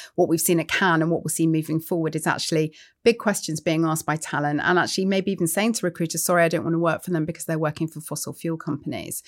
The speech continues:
So I think that's actually where that change is gonna come.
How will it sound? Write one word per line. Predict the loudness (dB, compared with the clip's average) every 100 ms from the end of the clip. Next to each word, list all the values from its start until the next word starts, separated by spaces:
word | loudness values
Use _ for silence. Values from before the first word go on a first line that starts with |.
| -18 -16 0
So | 2
I |
think | 4 4 4
that's | 4 2
actually | 0 0 0
where | 2 4 4 4
that | 2 0
change | 0 0 0
is | -2
gonna | -4 -6
come. | -4 -4 -4